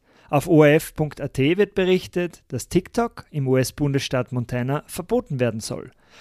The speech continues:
Das entsprechende Gesetz wurde bereits auf den Weg gebracht, der Gouverneur muss das Vorhaben noch absegnen. Sollte das Gesetz durchgehen, dürfte TikTok dort ab Januar zwanzig vierundzwanzig nicht mehr als Unternehmen tätig sein.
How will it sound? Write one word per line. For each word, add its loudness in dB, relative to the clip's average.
Das 2
entsprechende 4
Gesetz 2
wurde 4
bereits 0
auf 0
den -4
Weg 0
gebracht, 2
der 2
Gouverneur 6
muss 0
das 0
Vorhaben 2
noch -4
absegnen. -10
Sollte 4
das 0
Gesetz 0
durchgehen, 2
dürfte 4
TikTok 0
dort 4
ab -6
Januar 0
zwanzig -6
vierundzwanzig 0
nicht -2
mehr -2
als 0
Unternehmen -6
tätig 0
sein. -14